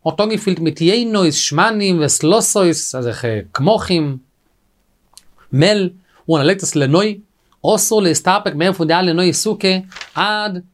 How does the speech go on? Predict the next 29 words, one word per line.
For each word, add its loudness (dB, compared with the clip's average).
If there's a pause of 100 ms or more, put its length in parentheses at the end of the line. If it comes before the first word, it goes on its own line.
(140)
מוצאי 0
יום 2
טוב -2
האחרון -2
של 0
חג, 0 (680)
ווייל 2
עס -2
ווערט 0
מוקצה, 0
וואס 0
איז 2
נוי 2
סוכה. 0 (400)
און 0
אפילו 0
שמיני 0
עצרת, 2
דאס -2
זאגט 0
אויס, 0
ווען 2
מיר 4
זעען, 2
בעזרת 4
השם, 2 (320)
סוף 0
די 0
מסכתא. 0